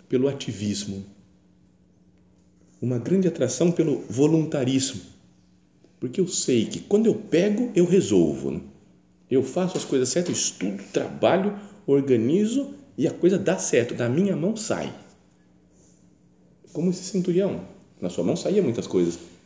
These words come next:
mas ele continua com a noção de que ele não, não pode fazer tudo. E com essa tendência, né, nossa ao ativismo, ao voluntarismo,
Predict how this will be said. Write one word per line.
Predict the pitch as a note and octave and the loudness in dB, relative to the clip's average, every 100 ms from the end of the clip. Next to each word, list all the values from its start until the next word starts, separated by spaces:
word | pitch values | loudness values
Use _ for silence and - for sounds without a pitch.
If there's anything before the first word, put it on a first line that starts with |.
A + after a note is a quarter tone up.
| - | -10
mas | B2 | -8
ele | E3+ | -6
continua | - E3+ D#3 G3 D#3 | -4 -4 0 0 0
com | A#2 | -4
a | |
noção | G2+ F2+ - A#2 A#2 | -4 -4 -4 -2 -2
de | A2+ | -2
que | A2+ | -4
ele | B2 | -4
não, | B2 G#2+ G#2+ - - _ - | -4 -6 -10 -18 -20 _ -10
não | G2+ | -6
pode | A2 C#3+ | -2 -2
fazer | - F2 - | -2 -8 -6
tudo. | D#2 D#2 - - _ _ _ _ _ _ _ _ _ _ _ _ _ _ _ _ - - - - | -8 -10 -14 -20 _ _ _ _ _ _ _ _ _ _ _ _ _ _ _ _ -20 -20 -20 -12
E | A2+ | -10
com | A#2 - A#2+ | -8 -6 -4
essa | B2+ | 0
tendência, | - A#2+ A2 B2 C#3 A2+ F2 | 0 2 2 4 4 2 0
né, | F#2 F2+ - - | 0 -2 -6 -12
nossa | - F2+ G2+ G2+ E2+ | -4 0 0 -2 -4
ao | D#2 F2 | -2 -2
ativismo, | D#2+ C#2+ E2+ C3 F#2 F#2 | -4 -4 -2 -2 -2 -6
ao | F2+ | -4
voluntarismo, | - E2+ F#2 F2 E2+ B2 A#2+ - | -2 -2 -4 -6 -4 -2 -2 -4